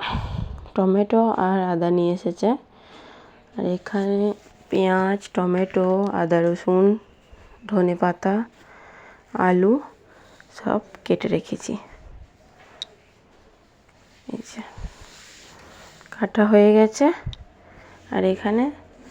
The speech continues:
আমার কর্তা মশাই লেগেছে গোলাপ গাছ লাগাতে, মাসিমণিদের বাড়ি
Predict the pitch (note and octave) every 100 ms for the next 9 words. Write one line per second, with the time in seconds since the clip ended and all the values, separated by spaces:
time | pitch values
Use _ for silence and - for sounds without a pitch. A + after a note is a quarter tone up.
0 | - - - - F#3+ F#3+ F#3 F#3+ F#3+ -
1 | G3 G3+ - G#3 G3 G3+ G3+ C#4+ E4 G4+
2 | - - - - - - - - - -
3 | - - F3+ F#3 F3+ F#3 F3+ F3 F3 F3+
4 | E3+ D#3+ D#3 - - - - - - -
5 | G3 G3 G#3+ G#3+ G#3+ G#3 G3+